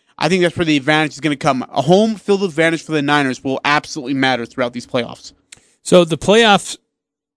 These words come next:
Speaker 2: schedule is now set. You've heard a lot of the guys, uh, today here on Fox Sports Radio discussing it, but, uh, number f-, the Bills end up at number five,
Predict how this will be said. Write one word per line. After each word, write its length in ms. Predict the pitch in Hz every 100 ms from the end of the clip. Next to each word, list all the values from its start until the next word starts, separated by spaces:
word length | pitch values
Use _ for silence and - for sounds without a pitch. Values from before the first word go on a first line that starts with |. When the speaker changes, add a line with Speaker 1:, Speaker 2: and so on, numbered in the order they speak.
| _
Speaker 2:
schedule 540 | - 190 165 156 156
is 160 | 135 123
now 220 | 127 120
set. 420 | - - 98 110
You've 140 | 143
heard 120 | 160 185
a 40 |
lot 160 | 165 143
of 40 |
the 80 | 131
guys, 480 | 127 123 120 - -
uh, 140 | 117 110
today 360 | - 120 120
here 120 | 113
on 80 | 113
Fox 200 | 104 120
Sports 280 | - 117 -
Radio 240 | 127 127
discussing 560 | 110 107 - 123 - 120
it, 200 | 110 120
but, 240 | 113 107 _ _ _ _ _
uh, 240 | 120 120 131
number 300 | 139 143 156
f-, 200 | 175 - -
the 140 | 143
Bills 520 | 117 139 165 180 - -
end 180 | 147 147
up 160 | 139
at 80 | 165
number 300 | 135 131 143
five, 840 | 127 - - 139 123 110 117 151